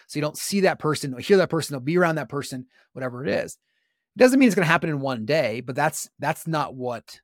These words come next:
surrender is. Surrender is not saying, "I'm gonna, I'm, I'm fine with my ex," or whatever it is,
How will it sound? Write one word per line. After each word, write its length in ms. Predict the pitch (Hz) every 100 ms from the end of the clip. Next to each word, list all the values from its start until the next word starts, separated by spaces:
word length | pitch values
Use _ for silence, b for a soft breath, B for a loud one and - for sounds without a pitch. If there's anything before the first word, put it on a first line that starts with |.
| -
surrender 640 | - 127 127 127 107 73 _ -
is. 540 | 139 104 - - - _
Surrender 300 | - 156 147
is 100 | 139
not 200 | 147 131
saying, 260 | 151 131 117
"I'm 140 | 135
gonna, 220 | 131 127 -
I'm, 200 | 160 127
I'm 100 | 151
fine 280 | 185 208 170
with 140 | -
my 100 | 107
ex," 280 | 76 - -
or 100 | 123
whatever 360 | 156 156 131
it 80 | 113
is, 300 | - - -